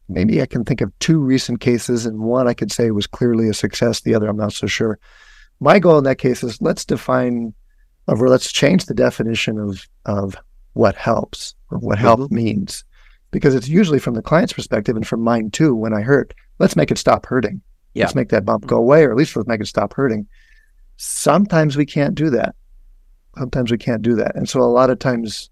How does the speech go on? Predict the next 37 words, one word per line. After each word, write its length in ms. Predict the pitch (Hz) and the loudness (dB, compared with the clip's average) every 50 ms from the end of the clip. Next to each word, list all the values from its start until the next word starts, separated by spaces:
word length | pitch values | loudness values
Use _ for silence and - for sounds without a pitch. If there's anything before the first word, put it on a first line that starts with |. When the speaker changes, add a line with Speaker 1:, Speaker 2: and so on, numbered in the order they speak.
| _ _ | _ _
Speaker 1:
we 160 | - 127 113 101 | -8 -6 -6 -8
can, 540 | - - 151 165 196 185 156 139 143 147 | -2 0 4 4 6 6 4 4 2 2
and 80 | 151 135 | 2 2
we 60 | 120 | 0
don't 100 | 123 123 | 0 0
have 120 | 120 120 - | -2 -4 -4
to 80 | - | -4
deal 200 | 107 104 156 202 | 2 4 6 6
with 120 | 220 208 - | 6 4 2
this 180 | 143 117 - - _ _ | -4 -8 -8 -12 _ _
problem, 400 | - - 110 104 101 117 143 165 - - - _ _ _ - | -2 0 2 2 4 2 0 0 -2 -8 -16 _ _ _ -8
but 140 | - 143 - | -6 -4 -4
the 60 | - | -4
problem 400 | - - 143 156 143 151 139 123 | 0 4 4 4 6 4 2 0
of 140 | 113 95 - | -2 -4 -8
not 400 | 117 110 117 117 123 135 - - | -6 -4 0 2 2 2 2 0
being 220 | 135 123 120 117 | -2 -2 0 0
able 180 | 117 113 120 120 | 0 0 0 -2
to 120 | - 120 | -2 -2
make 180 | 107 104 104 - | -4 -4 -4 -4
the 80 | - 110 | -6 -6
pain 240 | - 117 117 110 | -4 -4 -2 -2
go 120 | 107 113 107 | -2 -2 -2
away, 340 | 104 101 104 113 127 139 147 _ _ _ _ _ _ | -2 0 2 2 2 0 -2 _ _ _ _ _ _
there's 140 | - 185 175 | 0 2 2
a 40 | 147 | 2
lot 240 | 117 113 117 120 | 2 4 2 2
of 120 | 113 113 - | 2 0 -2
creative 340 | - - 120 113 104 107 98 | -2 -2 -2 0 -2 -2 -2
ways 340 | 104 107 107 107 104 98 | -2 -2 -2 -2 -2 -2
to 100 | - - | -4 -6
still 360 | 117 - - - - 131 135 123 | -6 -6 -4 0 2 2 2 2
be 120 | 110 107 | 2 -2
helpful, 460 | 95 - - - - - - 113 - - | -2 -2 -2 -2 -2 -4 -4 -6 -4 -4
even 180 | - - 120 113 | -4 -2 0 0
in 80 | 104 98 | 0 -2
that 180 | 98 95 98 | -2 -4 -6